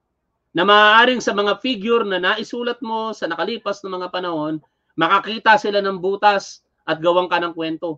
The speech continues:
Pwede ba yon? Ha? Hindi ba pwedeng gawang ka ng kwento? Kung ano ang nasusulat sa dokumento, ayun na yon.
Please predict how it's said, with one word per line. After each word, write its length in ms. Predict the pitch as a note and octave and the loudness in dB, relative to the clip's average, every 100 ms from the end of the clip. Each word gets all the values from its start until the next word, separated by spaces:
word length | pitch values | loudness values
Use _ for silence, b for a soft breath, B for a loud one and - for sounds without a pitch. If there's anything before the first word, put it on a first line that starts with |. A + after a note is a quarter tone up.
| _ B3+ | _ 0
Pwede 160 | D4 | 2
ba 160 | E3+ B2+ | 2 0
yon? 240 | C#3 E3+ _ _ _ _ _ _ _ _ _ _ _ _ _ _ _ _ _ F3+ | -2 -6 _ _ _ _ _ _ _ _ _ _ _ _ _ _ _ _ _ -6
Ha? 240 | G3 - - _ _ | -4 -4 -10 _ _
Hindi 160 | - C4+ C4+ | -8 -4 0
ba 80 | C4 | 2
pwedeng 320 | B3 A#3+ B3 | 2 0 0
gawang 320 | A#3+ A#3 A3 | 0 0 -2
ka 80 | A3 | -4
ng 160 | A3 | -4
kwento? 640 | G3+ F3 E3+ A#3 A#3 D3 _ _ _ _ _ _ _ _ _ _ _ - | -2 -2 0 0 0 0 _ _ _ _ _ _ _ _ _ _ _ -2
Kung 160 | B3 A#3+ | 0 4
ano 240 | C4 D4 | 6 8
ang 80 | C#4 | 6
nasusulat 640 | B3+ A#3+ A#3+ B3 A#3 - | 4 0 -4 -4 -2 -2
sa 80 | A3 | -4
dokumento, 640 | G3 G3+ G#3+ A3+ G#3 G3+ - | -4 -4 -4 -4 -6 -8 -2
ayun 240 | G3+ C4 | -2 0
na 160 | A#3+ B3 | 2 4
yon. 320 | B3 E3+ | 4 2